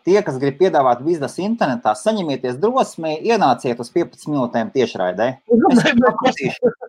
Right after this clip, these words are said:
Speaker 1: ko jūs vispār saprotiet ar vārdu internets? Vai jums
Speaker 2: Jā.
Speaker 1: mazākā saprašana, <laughs> kā internets strādā? Vai
Speaker 2: Jā.
Speaker 1: jūs zināt, kas ir,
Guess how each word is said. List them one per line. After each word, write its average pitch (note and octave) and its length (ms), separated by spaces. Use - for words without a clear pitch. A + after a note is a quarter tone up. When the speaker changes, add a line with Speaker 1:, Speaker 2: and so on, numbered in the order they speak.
Speaker 1:
ko - 180
jūs F#3+ 220
vispār - 340
saprotiet C3+ 560
ar B2 120
vārdu D3 360
internets? - 600
Vai C#3 140
jums D3+ 140
Speaker 2:
Jā. C#3+ 100
Speaker 1:
mazākā A#2+ 480
saprašana, G3+ 800
<laughs> - 60
kā D3 180
internets C3 500
strādā? A2+ 400
Vai D#3+ 200
Speaker 2:
Jā. C#3+ 60
Speaker 1:
jūs A#2 180
zināt, G3 280
kas A#2+ 220
ir, A2+ 220